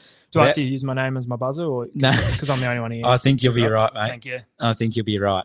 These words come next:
Speaker 2: Um, points worth a point.
Speaker 1: Yep.
Speaker 2: Unless stated otherwise. So, question one, without further ado.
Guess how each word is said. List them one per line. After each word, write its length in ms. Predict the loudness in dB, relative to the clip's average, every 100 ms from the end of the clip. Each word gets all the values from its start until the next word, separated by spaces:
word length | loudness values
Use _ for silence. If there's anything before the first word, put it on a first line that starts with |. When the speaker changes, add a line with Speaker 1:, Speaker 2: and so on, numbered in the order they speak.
| -2
Speaker 2:
Um, 300 | 0 0 -2
points 300 | 0 0 2
worth 120 | 0
a 60 | 0
point. 320 | -2 -2 -2 _
Speaker 1:
Yep. 160 | -8 -8 -10 -8
Speaker 2:
Unless 220 | -6 -6
stated 360 | 0 0 2
otherwise. 480 | 0 0 0 -2 -4
So, 320 | -8 2 2 2 _ _ _ _ _ _ _
question 320 | 0 2 2
one, 200 | 2 2 0 -2
without 240 | 0 2
further 300 | 2 2 4
ado. 320 | 0 0 -4